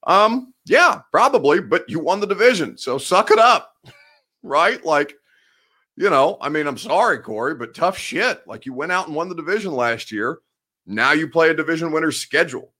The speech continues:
Like, you're gonna complain about that? No, go out and try to play with the big boys.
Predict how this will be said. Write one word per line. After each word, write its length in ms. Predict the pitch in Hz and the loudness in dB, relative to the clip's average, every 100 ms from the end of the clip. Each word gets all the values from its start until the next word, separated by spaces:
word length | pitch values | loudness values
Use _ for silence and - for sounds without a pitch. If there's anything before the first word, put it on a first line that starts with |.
| _ _ _ _ | _ _ _ _
Like, 100 | - | -18
you're 100 | 101 | -10
gonna 120 | 127 | -8
complain 420 | 131 - - 123 165 | -10 -14 -6 -4 -2
about 300 | 208 220 220 | -2 -2 -2
that? 260 | 240 254 | -4 -4
No, 300 | 143 277 - | -6 -6 -6
go 160 | - 87 | -10 -6
out 80 | 202 | -6
and 80 | 180 | -4
try 160 | 175 | -6
to 80 | 247 | -6
play 220 | - 123 | -2 0
with 100 | 220 | 0
the 60 | 196 | 0
big 260 | 151 196 | 0 2
boys. 340 | 107 80 - | 0 -8 -8